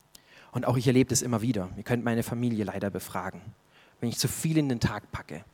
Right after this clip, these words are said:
wenn ich's eilig hab, wenn die Kinder in Kindi müssen, was auch immer. Ähm, ja, wenn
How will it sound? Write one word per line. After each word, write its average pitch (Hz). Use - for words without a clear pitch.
wenn 123
ich's 123
eilig 117
hab, 104
wenn 123
die 127
Kinder 156
in 147
Kindi 135
müssen, 104
was 151
auch -
immer. 123
Ähm, 117
ja, 123
wenn 123